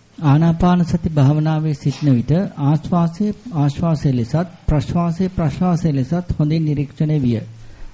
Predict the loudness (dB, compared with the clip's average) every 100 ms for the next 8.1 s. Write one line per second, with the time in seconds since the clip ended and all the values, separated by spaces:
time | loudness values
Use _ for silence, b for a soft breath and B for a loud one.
0 | B 2 2 0 -2 2 2 0 0 0
1 | -2 -2 -2 0 0 -2 -2 -2 -2 -4
2 | -2 -2 -2 -2 -2 -2 0 -2 0 2
3 | 2 2 0 -2 -2 -2 -4 0 2 0
4 | -2 -4 -2 0 0 0 0 0 -2 -2
5 | -2 -2 0 -2 -2 -4 -2 -2 0 0
6 | -2 -2 -2 -2 -4 -4 -4 -4 -4 -4
7 | -4 -6 -4 -4 -4 -4 -6 -8 -6 -6